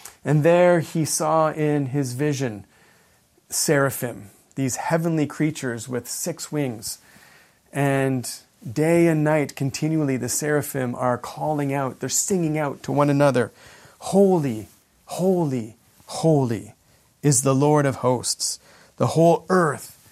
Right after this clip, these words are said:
is full of his glory." Holy, holy, holy.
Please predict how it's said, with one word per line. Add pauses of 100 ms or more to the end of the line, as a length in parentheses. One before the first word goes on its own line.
(320)
is
full (680)
of
his
glory." (600)
Holy,
holy,
holy.